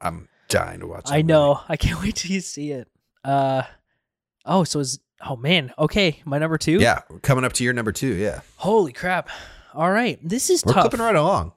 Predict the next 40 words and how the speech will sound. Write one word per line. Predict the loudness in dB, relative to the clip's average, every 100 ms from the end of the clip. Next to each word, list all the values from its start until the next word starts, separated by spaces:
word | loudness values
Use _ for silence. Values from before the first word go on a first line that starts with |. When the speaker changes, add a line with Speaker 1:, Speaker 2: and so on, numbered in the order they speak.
| 0
Speaker 2:
I | 4
know. | 6 4 2 -4 -2
This | 0 2
was | 0 -2
a | -2
tough | 0 0
one | 0 -4
for | -4
me, | -8 -8 -8 -10 _ -6
um, | -4 -4 -6 -14
'cause | -12 -6
this | -4 -4
was | 0 0 2
my | -2 -4
number | -4 -6 -8
one | -8 -10 -10
for | -10 -8
a | -8
very | -6 -6 -6 -10
long | -10 -12 -14
time. | -12
Since | -8 -6 -2
when | 0
I | 0
saw | 0 0 2 0
this | -2 -2
movie, | -2 0
I | 0
was | 2
like, | 2 0
"This | -2 0
will | 2
be | 0
my | -2 -4
number | -4 -6
one | -6
movie | -6 -6 -8
of |
the | -10
year." | -10 -6 -6